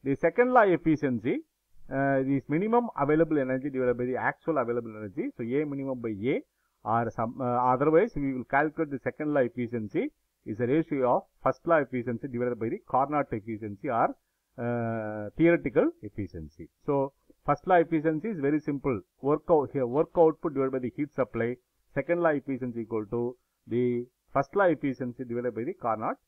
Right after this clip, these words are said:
efficiency. So, we stop here.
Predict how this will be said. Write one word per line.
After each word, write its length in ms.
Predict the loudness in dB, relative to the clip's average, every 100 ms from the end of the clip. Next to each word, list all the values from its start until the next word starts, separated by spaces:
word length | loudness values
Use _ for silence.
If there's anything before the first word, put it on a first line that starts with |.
| _
efficiency. 640 | -20 -18 -18 -20 -20 _ _ _ _ _ _ _ _ _ _ _ _ _ _ _ _ _ _
So, 100 | 6
we 140 | 6 6
stop 360 | 10 10 8
here. 300 | 6 8 8